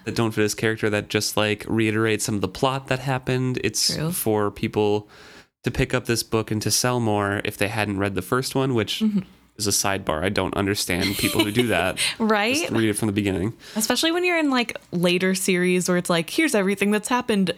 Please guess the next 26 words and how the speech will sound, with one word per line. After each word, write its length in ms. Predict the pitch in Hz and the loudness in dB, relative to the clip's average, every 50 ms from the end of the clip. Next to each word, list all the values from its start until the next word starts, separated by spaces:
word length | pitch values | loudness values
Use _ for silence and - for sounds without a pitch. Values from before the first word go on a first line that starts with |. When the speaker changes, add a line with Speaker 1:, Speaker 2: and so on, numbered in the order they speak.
| - - | 0 2
Speaker 2:
at 420 | 190 190 190 170 - - - - | 2 2 2 2 -2 -6 -6 0
book 220 | - 208 214 214 - | 2 2 2 2 2
one 260 | 196 180 202 220 226 | 2 2 2 2 2
through 140 | 240 240 226 | 0 -2 0
fifteen." 500 | - 247 233 233 - - 269 247 226 196 | 0 0 0 0 -2 0 0 2 2 2
It's 160 | 185 - - | 0 0 2
like, 300 | 185 175 175 170 - - - - - | 2 2 2 0 -2 -8 -14 -14 -8
Speaker 1:
Yep. 220 | 123 120 113 113 214 | -2 0 2 2 2
Speaker 2:
"Okay, 180 | 220 254 269 | 2 2 2
why 320 | 240 190 180 185 196 208 220 | 2 2 2 2 4 4 4
are 100 | 233 247 | 2 2
you 140 | 233 240 | 2 2
picking 340 | 233 - 262 254 - 262 240 | 2 2 0 2 2 2 2
up 160 | 247 240 247 | 2 0 2
book 160 | - 226 240 - | 0 0 0 0
fi-, 360 | - - 262 294 269 - - | 0 2 2 2 2 0 0
sixteen?" 760 | 220 220 269 269 240 - - - 196 156 151 170 208 240 - - - | 0 2 2 2 0 0 -2 -2 0 0 2 2 2 0 0 -4 -4
Speaker 1:
Yeah, 220 | 120 117 110 98 95 | 0 2 2 2 2
exactly. 580 | 98 104 - 107 98 95 98 - 104 98 101 - - - - - - - - - - _ | 2 0 0 0 0 0 0 0 0 0 0 0 -2 -4 -8 -8 -8 -10 -14 -20 -20 _
Speaker 2:
<laughs> 520 | _ _ _ _ _ _ _ _ - - | _ _ _ _ _ _ _ _ -6 -2
Speaker 1:
But 220 | - 160 147 - - | 0 0 2 2 2
it, 180 | 160 160 - - | 0 0 0 0
it, 180 | - 156 135 - - - _ _ _ - - | 0 -2 -2 -2 -8 -18 _ _ _ -6 -2
I'm 140 | 135 139 139 | 0 2 2
wondering 480 | 139 147 160 165 160 160 156 151 143 - | 2 2 2 2 2 2 2 2 2 2
if 460 | - 123 120 117 - - - - - | 2 2 2 0 -4 -8 -16 -18 -20